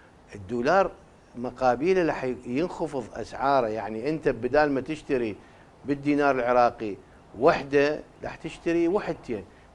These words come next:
من راح تشتري وحدتين، يعني، أنت ضاعفت القوة الشرائية، يعني، رفعت من القوة، من، من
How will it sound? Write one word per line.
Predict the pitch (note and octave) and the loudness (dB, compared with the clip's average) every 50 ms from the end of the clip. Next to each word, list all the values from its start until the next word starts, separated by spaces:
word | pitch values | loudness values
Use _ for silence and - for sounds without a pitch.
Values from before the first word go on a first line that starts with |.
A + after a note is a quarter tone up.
| - | -14
من | - A#2 | -8 -6
راح | A#2+ C#3 | -6 -6
تشتري | - - F3+ E3+ - - E3 E3 | -6 -8 -12 -8 -4 -2 0 0
وحدتين، | E3 D#3 D3 D#3 D3+ - E3 D#3 C3+ | 0 0 -2 -6 -4 -2 0 0 2
يعني، | B2+ B2+ A#2+ B2 B2+ B2+ C#3+ | 2 0 0 0 0 -2 -4
أنت | D3+ D3 D3+ | -4 -4 -2
ضاعفت | C3+ B2+ B2 A#2+ A#2 A#2 C#3+ - - D3 B2 | 0 2 2 2 4 2 0 -2 -4 -6 -6
القوة | C3 A#2 G2+ - C#3 D3 C#3+ C#3 | -8 -8 -6 -4 0 2 2 2
الشرائية، | C3 C3+ - C3 B2+ B2+ B2 A#2+ | 0 0 -2 0 2 4 4 4
يعني، | B2 B2 A#2+ B2 B2 B2 B2 A#2+ B2 - - - - - - | 4 4 4 2 0 -2 -4 -6 -8 -14 -20 -20 -18 -10 -4
رفعت | A#2 C3 B2+ B2+ D#3 D#3+ D3+ D#3 D#3 - - | -2 -2 2 4 6 6 8 6 4 2 -2
من | C#3+ C3+ B2+ | -6 -4 -4
القوة، | B2 A#2+ - - - C#3 C#3+ D3 D3 D3 D3 B2+ C3 | -4 -4 -4 -2 0 0 2 4 4 4 4 4 0
من، | A#2+ A2+ C3 B2 B2 A#2+ - B2 | -2 -4 -4 -4 -4 -6 -6 -6
من | B2 B2 | -6 -6